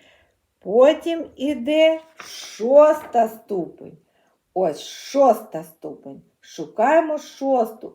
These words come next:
Ось вона, нотка ля. Напишемо.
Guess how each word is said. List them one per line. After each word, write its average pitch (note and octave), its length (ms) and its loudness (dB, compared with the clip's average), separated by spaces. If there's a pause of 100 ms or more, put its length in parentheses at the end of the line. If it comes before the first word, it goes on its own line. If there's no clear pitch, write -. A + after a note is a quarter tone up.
(100)
Ось F4+ 380 -2
вона, E3 460 -12 (220)
нотка E4 540 -4
ля. E4+ 360 -4 (380)
Напишемо. G#3 800 -10